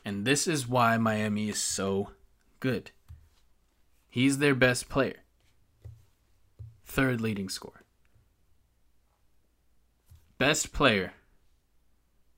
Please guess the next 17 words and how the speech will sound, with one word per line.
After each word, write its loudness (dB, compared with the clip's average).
third 4
leading -2
scorer -6
with -12
twenty. -12
While -4
still 2
giving 0
you -2
that -4
grit, 0
toughness, 0
and -2
defensive, -10
and -2
defensive -4
tenacity. -12